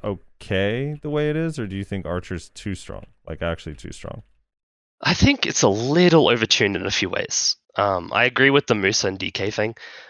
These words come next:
Speaker 2: Musa's just the new suck wizard kinda deal. Go in, frag out, and potentially get out, but if they don't, they're not mad. No
Speaker 1: Mm-hmm.
Speaker 2: objective gamers anymore.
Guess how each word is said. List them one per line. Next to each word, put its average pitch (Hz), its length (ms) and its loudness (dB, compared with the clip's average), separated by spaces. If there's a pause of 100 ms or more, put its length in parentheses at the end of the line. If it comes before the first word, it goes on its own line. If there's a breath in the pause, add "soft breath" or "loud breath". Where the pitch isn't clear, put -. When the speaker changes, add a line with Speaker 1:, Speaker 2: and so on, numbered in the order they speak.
(100)
Speaker 2:
Musa's 107 420 2
just - 380 2 (100)
the 110 100 0
new 104 300 0
suck - 340 2
wizard 110 360 0 (360 loud breath)
kinda 101 280 2
deal. 117 360 4 (360 soft breath)
Go 110 200 8
in, 107 360 4
frag 104 420 2
out, 104 300 6
and 101 120 -8
potentially 117 460 -2
get 117 160 0
out, 135 260 4
but - 60 -12
if 110 100 -8
they 104 100 -2
don't, 107 220 0
they're 107 100 -2
not 107 120 -2
mad. 123 380 0 (180)
No 117 120 2
Speaker 1:
Mm-hmm. 120 80 2
Speaker 2:
objective 113 300 -4
gamers 117 300 0
anymore. 131 320 -4